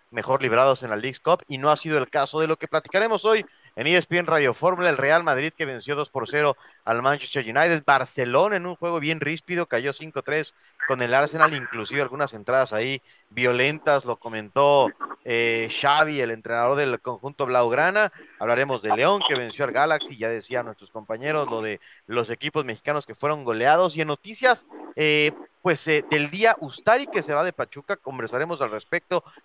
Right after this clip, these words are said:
Canales, que va a alcanzar a Rayados a los Estados Unidos. Eh, otros deportes, con Shohei Ohtani lanzando juego completo, eh,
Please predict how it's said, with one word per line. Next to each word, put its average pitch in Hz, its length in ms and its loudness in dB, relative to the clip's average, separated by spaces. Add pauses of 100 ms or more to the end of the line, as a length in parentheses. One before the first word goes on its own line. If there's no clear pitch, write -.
(100)
Canales, 185 540 2
que 151 180 -2
va 160 100 6
a 214 40 8
alcanzar 180 480 0
a 165 60 4
Rayados 147 460 -2
a 139 40 -12
los 120 180 -12
Estados 147 420 -2
Unidos. 214 480 -2 (340)
Eh, 139 520 4 (240)
otros 165 320 0
deportes, 180 600 -2
con 135 280 -6
Shohei 151 360 -4
Ohtani 151 300 -2
lanzando 131 460 -4
juego 143 300 -6
completo, 131 640 -2 (360)
eh, 117 540 2